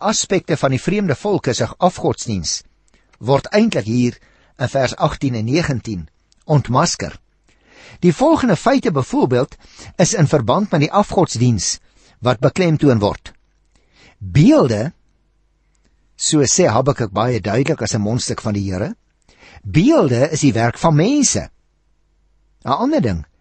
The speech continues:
die sogenaamde uitsprake wat hulle gee, is net bedrog.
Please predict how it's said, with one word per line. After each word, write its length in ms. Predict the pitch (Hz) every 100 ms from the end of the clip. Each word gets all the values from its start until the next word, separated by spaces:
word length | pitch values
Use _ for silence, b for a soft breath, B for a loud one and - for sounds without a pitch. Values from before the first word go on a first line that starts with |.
| b b b b
die 140 | 180
sogenaamde 720 | 185 - 339 339 254 190 160 -
uitsprake 760 | 277 - - - 117 107 165
wat 120 | 123
hulle 160 | 123 113
gee, 380 | - 190 107 80 _ _ _ _ _ _ _ -
is 180 | 143
net 200 | 131 151
bedrog. 600 | 139 143 123 117 98 -